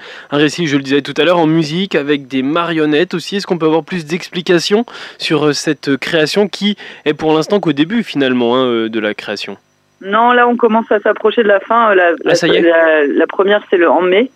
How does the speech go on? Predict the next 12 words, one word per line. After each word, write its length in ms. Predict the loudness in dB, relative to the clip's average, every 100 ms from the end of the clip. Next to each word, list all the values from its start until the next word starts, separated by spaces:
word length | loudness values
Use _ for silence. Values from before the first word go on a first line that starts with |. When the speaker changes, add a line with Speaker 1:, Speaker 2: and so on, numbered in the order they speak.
| _ -6 2
Speaker 2:
euh, 380 | 4 4 4
Speaker 1:
D'accord. 340 | 4 0 0 0
Speaker 2:
de 240 | 0 -2 -4
deux 80 | -2
mille 160 | 0
vingt-quatre. 500 | 0 0 0 -2 -6 -12
Donc 220 | -8 -6 -4
il 100 | -2
nous 100 | 2
reste 220 | 0 0
encore, 380 | -2 2 2 4
euh, 160 | 4